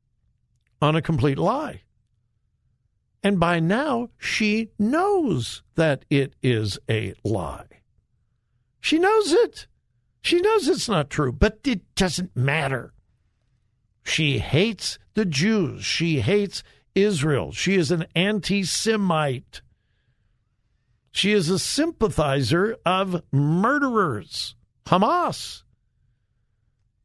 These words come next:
And so it's okay not to tell the truth. And this is a member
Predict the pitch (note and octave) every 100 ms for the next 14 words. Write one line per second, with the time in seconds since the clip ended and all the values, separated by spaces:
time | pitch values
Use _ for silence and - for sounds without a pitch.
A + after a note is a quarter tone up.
0 | _ _ _ _ _ _ _ _ _ _
1 | - F3 - G#3+ G#3 F#3+ G3+ A#3 A#3 -
2 | C#4 G4+ A4 D#4 - _ _ _ _ _
3 | D#3 F#3+ - - D3 D3 C3 A2+ A#2 C3
4 | F2 D#2+ - _ _ _ _ _ _ _
5 | _ _ _ _ _ _ _ _ _ _
6 | _ _ _ _ _ _ _ _ _ _
7 | _ _ _ _ _ _ _ _ _ _
8 | _ _ _ _ _ _ E3+ B2+ A#2+ G#2
9 | A2+ E3+ G3+ - - - _ _ A#2+ G2
10 | G#2 G#2 A2+ F3 A#3+ F#3 F#2 -